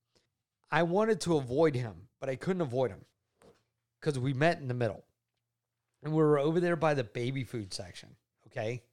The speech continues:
Of all the places, the baby food section. And what happened was, we got to talking, and he just started asking me questions, and I, I answered the questions because, you know, it was the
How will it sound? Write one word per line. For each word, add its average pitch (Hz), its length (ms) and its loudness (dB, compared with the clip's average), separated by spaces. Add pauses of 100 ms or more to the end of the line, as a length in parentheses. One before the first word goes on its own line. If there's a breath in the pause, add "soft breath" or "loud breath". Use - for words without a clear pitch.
(200)
Of 127 120 -2
all 156 140 4
the 156 80 2
places, 127 480 -2
the 110 100 -10
baby 104 280 -12
food - 240 -20
section. - 380 -20 (1200 loud breath)
And 175 180 0
what 208 140 6
happened 190 360 2
was, 113 400 0 (720)
we 196 160 -2
got 208 220 6
to 160 100 -2
talking, 117 600 -8
and 123 160 -8
he 185 160 -4
just 196 320 0 (400)
started 156 420 0
asking 135 400 -4
me 120 100 -6
questions, 131 680 -4
and 131 100 -4
I, 151 360 -4
I 175 100 -6
answered 190 360 -4
the 139 60 -6
questions 151 500 -2
because, 135 340 -6
you 143 60 -8
know, 143 280 -4
it - 80 -6
was 160 420 -6 (520)
the 147 220 -2